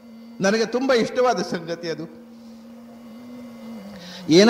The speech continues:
ಆತ್ಮ ಆಶು ಪ್ರಸೀದತಿ, ಭಗವಂತನ ಬಗೆಗೆ, ಅದರಲ್ಲೂ ವಿಶೇಷವಾಗಿ ನಮಗೆ ಅತ್ಯಂತ ಸಮೀಪ.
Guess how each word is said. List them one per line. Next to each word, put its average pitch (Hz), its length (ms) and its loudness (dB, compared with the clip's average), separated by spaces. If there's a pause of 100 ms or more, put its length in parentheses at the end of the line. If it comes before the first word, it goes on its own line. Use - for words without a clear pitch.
(120)
ಆತ್ಮ 214 340 10 (140)
ಆಶು 208 340 10
ಪ್ರಸೀದತಿ, 208 640 10 (960)
ಭಗವಂತನ 220 680 12
ಬಗೆಗೆ, 185 480 10 (480)
ಅದರಲ್ಲೂ 202 380 10
ವಿಶೇಷವಾಗಿ 208 640 10
ನಮಗೆ 185 240 6
ಅತ್ಯಂತ 240 480 8
ಸಮೀಪ. 180 400 4